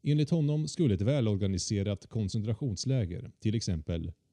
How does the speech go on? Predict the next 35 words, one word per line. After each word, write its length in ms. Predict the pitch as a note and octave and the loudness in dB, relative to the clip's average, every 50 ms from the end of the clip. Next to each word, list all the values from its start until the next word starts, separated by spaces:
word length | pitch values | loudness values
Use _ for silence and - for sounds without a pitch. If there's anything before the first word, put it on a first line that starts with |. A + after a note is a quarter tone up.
| _ _ _ _ _ | _ _ _ _ _
som 180 | - - C3 C3+ | -2 0 0 2
vaktas 420 | D3+ C#3+ C3+ - - A2+ G#2 - | 2 0 -2 -2 -2 -2 -2 -2
av 160 | G#2 F#2+ E2+ | -2 -2 -2
beväpnade 580 | F2 G#2 F#2 G2 G2 G2+ - - A2+ G#2+ A2+ G#2+ | -2 0 0 0 0 -2 -2 -2 0 0 0 2
män 380 | B2+ C3+ A#2 F2+ E2+ E2 - - | 0 0 0 0 -2 -4 -6 -6
som 240 | - - A#2 B2 - | -2 0 0 2 2
inte 360 | E3 D3+ A2+ - - - D#3 | 2 2 2 2 0 0 0
mördar 340 | D#3 C#3+ G#2+ F2 G2 F#2+ F2+ | 2 2 2 2 2 0 0
fångarna 540 | - B2+ A#2 G#2+ F#2+ F#2+ G2 G2 G#2 A2+ - _ _ _ _ _ | 2 0 0 0 0 0 0 -2 -2 -4 -8 _ _ _ _ _
och 180 | - A2 - - | -2 -2 -2 0
förhindrar 460 | D3+ C#3+ B2+ D#3 D#3 C#3 A2+ G2+ F2+ | 0 2 4 4 4 4 2 2 2
det 100 | F#2+ F2+ | 0 0
från 180 | - - G#2+ | 0 0 -2
att 120 | F#2+ - - | 0 0 2
mörda 260 | C3 B2+ G2+ F2 F#2 | 4 4 4 4 4
varandra, 520 | F#2 G2+ A#2+ C3 B2+ G#2 E2 C#2+ - - - _ _ _ _ _ _ _ _ _ _ _ _ _ _ - | 4 2 2 2 2 0 0 -2 -6 -8 -10 _ _ _ _ _ _ _ _ _ _ _ _ _ _ -6
som 200 | - - A#2+ G#2+ | 0 0 2 2
förser 260 | C3 - - A2 F#2+ | 2 4 4 4 4
dem 120 | F#2+ F#2+ | 4 2
med 100 | F#2+ F2 | 2 2
droger 640 | F#2 B2 D3 C#3+ A2 F#2 G#2 C3+ G#2 E2 E2 - - | 2 2 2 2 2 2 2 2 0 0 -2 -4 -4
för 160 | - - A#2 | -2 0 0
att 100 | A#2 - | 0 0
se 80 | - | -2
till 180 | C#3 - B2+ G2 | -2 0 0 0
att 80 | F2+ - | 0 0
de 100 | G2+ - | -2 0
fortsätter 460 | - D3+ B2+ G#2 - A2 G2+ - A#2 | 0 0 0 0 0 -2 -4 -2 0
jobba 400 | B2+ A#2+ G#2 F#2+ G2+ G2+ A2 B2 | 0 0 0 0 0 0 0 -2
till 300 | - - C#3 C#3 C3+ B2+ | -4 -2 -2 -2 -2 0
sin 200 | - B2+ G#2 G2 | 0 0 0 0
naturliga, 760 | G#2+ - B2 B2 - - G2+ F#2 F2+ F#2 F#2 G2 G2+ G2+ - _ _ _ _ _ _ _ | 0 -2 -2 -2 0 0 0 2 2 0 0 0 0 -2 -4 _ _ _ _ _ _ _
ej 200 | - G#2 F#2 F#2 | -2 0 2 2
våldsamma 640 | G2 A2 G2+ E2+ - - - G2 F#2 F#2+ F#2+ G2 G2 - _ _ _ - | 4 2 2 0 0 -2 -2 -2 0 0 -2 -2 -2 -6 _ _ _ -2
död, 360 | A#2 G2+ F2+ F#2+ - - | 0 0 0 -2 -4 -8